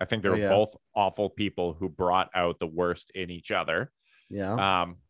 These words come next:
Speaker 1: but I was talking about this with Kate, and she was like, "Well, do you think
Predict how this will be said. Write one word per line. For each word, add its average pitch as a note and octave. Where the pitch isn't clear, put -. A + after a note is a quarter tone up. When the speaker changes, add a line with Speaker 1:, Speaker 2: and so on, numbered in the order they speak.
Speaker 1:
but D#3+
I D#3+
was D#3
talking E3+
about D3+
this C#3
with A#2+
Kate, F3
and A#2
she C#3+
was A#2+
like, A#2
"Well, B2
do -
you C#3
think C#3